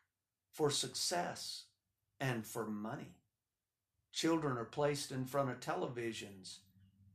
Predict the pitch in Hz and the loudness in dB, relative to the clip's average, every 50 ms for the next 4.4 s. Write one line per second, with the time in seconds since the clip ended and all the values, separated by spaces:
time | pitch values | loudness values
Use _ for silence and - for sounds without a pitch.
0 | - - 139 135 131 131 147 165 214 214 156 139 - - 147 139 135 135 135 - | 0 2 4 4 6 6 6 6 6 2 0 -2 0 2 2 2 2 2 2 2
1 | 123 113 110 - - 131 143 165 196 220 - 139 113 107 113 107 95 90 90 87 | 2 2 2 2 4 4 6 6 4 2 0 0 0 -2 -2 -4 -4 -6 -10 -12
2 | 95 95 95 143 147 147 139 131 123 - - 135 117 - 139 127 135 160 254 - | -14 -6 -2 0 2 2 2 0 0 -2 -4 -4 0 2 2 4 4 2 0 0
3 | 147 131 127 123 113 - - - 131 127 123 120 117 139 202 214 - - - 127 | -2 -2 -2 -2 -2 -4 -4 -2 -2 -2 -2 0 2 2 2 2 0 -2 -4 -4
4 | 113 110 - - - - - | -4 -6 -6 -6 -6 -6 -8